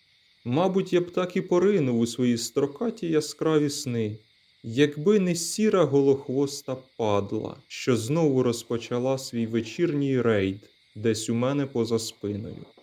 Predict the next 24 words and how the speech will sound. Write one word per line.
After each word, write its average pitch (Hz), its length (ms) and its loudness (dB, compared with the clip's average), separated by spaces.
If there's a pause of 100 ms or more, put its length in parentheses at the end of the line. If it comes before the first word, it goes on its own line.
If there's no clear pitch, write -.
(580)
Перебуваючи 160 800 4
на 139 100 0
хвилі 156 360 0
піднесення, 120 840 -2
я 127 180 6
підхопився 175 760 2
і 113 60 2
кинувся 170 500 0
до 151 160 2
ляди. 110 440 2 (440)
Порожня. 110 520 4 (800)
Я 113 160 4
прислухався, 135 800 2
усвідомлюючи, 117 920 2
що - 180 -8
стерво 170 540 -2
все - 280 2
ж - 120 -4
таки 156 240 -2
бігає 113 480 -2
тільки 123 340 0
в - 80 0
самому 147 460 0
погребі. 123 600 0